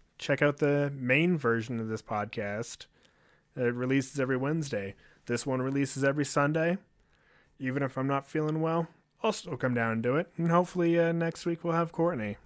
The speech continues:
Or we'll have some other guests. If you wanna be on the fucking podcast, any of 'em, uh, let me know.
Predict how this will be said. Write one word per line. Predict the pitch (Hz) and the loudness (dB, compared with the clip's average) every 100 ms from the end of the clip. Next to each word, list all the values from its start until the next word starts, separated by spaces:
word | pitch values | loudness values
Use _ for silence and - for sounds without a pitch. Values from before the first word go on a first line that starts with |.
| _ _ _ | _ _ _
Or | 131 127 | 2 6
we'll | 131 | 6
have | 139 139 139 | 4 0 -2
some | 151 | -2
other | 147 131 | -2 -2
guests. | 110 98 95 - - _ _ _ _ - _ - | -2 -4 -4 -8 -12 _ _ _ _ -20 _ -6
If | 139 - - - | -6 -8 -16 -14
you | 196 156 156 | -4 2 4
wanna | 156 | 4
be | 143 156 | 2 2
on | 151 | 0
the | 143 | -2
fucking | 165 156 147 | -2 0 -2
podcast, | 139 156 156 170 160 160 156 - | 0 0 0 0 0 0 -2 -2
any | 131 151 | 0 2
of | 160 | 2
'em, | 165 175 - _ _ _ _ _ _ _ _ _ | 2 0 -4 _ _ _ _ _ _ _ _ _
uh, | 147 151 151 143 _ | -4 0 0 -2 _
let | 190 | 0
me | 196 | 4
know. | 202 147 | 6 4